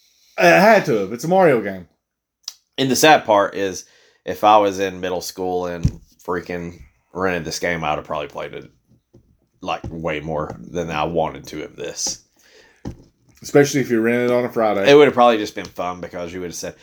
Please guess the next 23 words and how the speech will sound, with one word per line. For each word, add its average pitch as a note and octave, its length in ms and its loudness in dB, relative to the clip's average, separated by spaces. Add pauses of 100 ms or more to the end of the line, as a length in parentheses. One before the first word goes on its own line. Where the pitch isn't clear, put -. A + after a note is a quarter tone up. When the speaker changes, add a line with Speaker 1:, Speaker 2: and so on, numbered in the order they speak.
(260)
Speaker 2:
"Hey, G3+ 360 0 (680)
all F#3+ 160 0
my F3 240 0 (460)
friends G3 420 0
or C3 80 -2
my A#2 120 -6
brother, F#3+ 400 4
get E3+ 260 -8
the - 80 -12
damn G3 220 -10
encyclopedia F3 840 -6
out." - 300 -8
Speaker 1:
Yeah. A#2+ 500 2 (100)
Speaker 2:
"Mom, G#3+ 360 4
I F#3 60 -6
can't C4 260 0
find A#3+ 360 2
this." - 600 -2
Yo, E3+ 160 0
what F3 220 4
the A3+ 80 10
Speaker 1:
Or A3+ 40 8
Speaker 2:
hell? A3+ 500 2